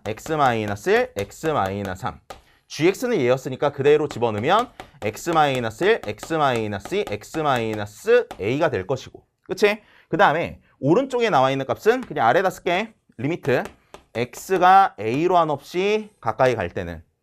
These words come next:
마이너스 X, X 마이너스 A분의 X 마이너스 일, X 마이너스 이, X 마이너스 A 각각의 극한값을 식으로 나타내자.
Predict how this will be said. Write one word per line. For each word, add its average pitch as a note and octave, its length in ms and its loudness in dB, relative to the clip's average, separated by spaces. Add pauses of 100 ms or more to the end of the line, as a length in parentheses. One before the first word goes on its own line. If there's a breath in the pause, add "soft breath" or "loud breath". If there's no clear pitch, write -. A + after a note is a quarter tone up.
(320)
마이너스 C#3 540 0
X, B2+ 340 -4 (1300)
X - 300 -8
마이너스 C3 480 2
A분의 G#2 540 -4 (420 loud breath)
X A2 300 -6
마이너스 B2 640 0
일, A#3+ 340 4
X G#2+ 320 -8
마이너스 B2+ 760 0
이, D#3+ 340 -4
X A#2+ 300 -6
마이너스 B2 600 0
A E2 180 -8 (360)
각각의 E3+ 600 0
극한값을 C#3+ 760 -2
식으로 F3 360 -2
나타내자. F#2+ 540 -4